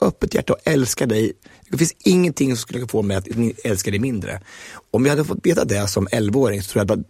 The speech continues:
en massa ångest över den där dagen jag kanske måste berätta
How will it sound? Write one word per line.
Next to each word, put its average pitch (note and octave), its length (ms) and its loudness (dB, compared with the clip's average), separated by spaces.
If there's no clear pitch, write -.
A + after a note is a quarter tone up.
en C3 240 2
massa - 440 0
ångest - 840 -2
över G#2 100 4
den G#2+ 80 4
där F#2+ 100 2
dagen G2+ 400 2
jag F2+ 120 -2
kanske G2 200 0
måste G2 300 0
berätta F#2+ 480 -6